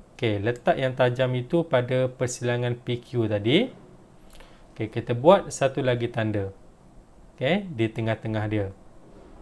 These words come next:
Okey, satu tanda. Kemudian, daripada P N yang bersilang tadi,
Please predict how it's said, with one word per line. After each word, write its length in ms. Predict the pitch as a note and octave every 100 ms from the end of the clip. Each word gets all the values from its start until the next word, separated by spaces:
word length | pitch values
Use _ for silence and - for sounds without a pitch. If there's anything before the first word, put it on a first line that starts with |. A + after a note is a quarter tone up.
| - - - - - - - -
Okey, 220 | - A#2+ E3
satu 340 | E3 A2+ A2+ -
tanda. 580 | A2 A2 C3 E3+ A#3 B3+ - - - - - -
Kemudian, 640 | A2 A2 B2+ D#3 G#3 A#3
daripada 560 | C#3 A2+ A2+ A#2+ A2+ A#2
P 240 | - B2
N 260 | C3+ D3 C3+
yang 140 | A#2
bersilang 400 | A#2+ B2 A#2 A#2
tadi, 560 | A#2 A#2 D3 G3+ A#3+